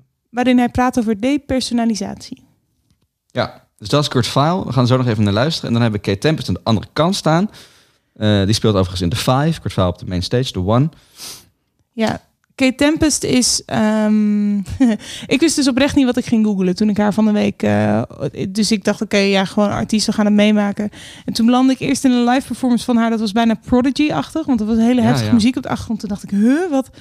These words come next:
Speaker 1: wat heb ik hier?" Maar ze is dus een spoken word artiest. Dat is haar kunst. Ehm, een beetje wel in het hoekje van Loyal Carner, waar we het eerder
Speaker 2: Ja.
Speaker 1: over hebben gehad. Hoewel Loyal Carner denk ik iets meer met de mellow muziek heeft. Dus zij kan wel een beetje alle kanten nog op.
Speaker 2: Ja, en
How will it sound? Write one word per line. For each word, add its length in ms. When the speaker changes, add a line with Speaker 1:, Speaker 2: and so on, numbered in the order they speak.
Speaker 1:
wat 200
heb 200
ik 100
hier?" 160
Maar 140
ze 140
is 140
dus 160
een 80
spoken 640
word 320
artiest. 420
Dat 140
is 180
haar 420
kunst. 640
Ehm, 680
een 180
beetje 560
wel 180
in 80
het 100
hoekje 220
van 120
Loyal 280
Carner, 280
waar 100
we 60
het 80
eerder 220
Speaker 2:
Ja. 60
Speaker 1:
over 120
hebben 180
gehad. 300
Hoewel 260
Loyal 260
Carner 280
denk 180
ik 60
iets 220
meer 120
met 120
de 60
mellow 320
muziek 340
heeft. 280
Dus 80
zij 180
kan 200
wel 140
een 80
beetje 220
alle 220
kanten 340
nog 140
op. 220
Speaker 2:
Ja, 80
en 120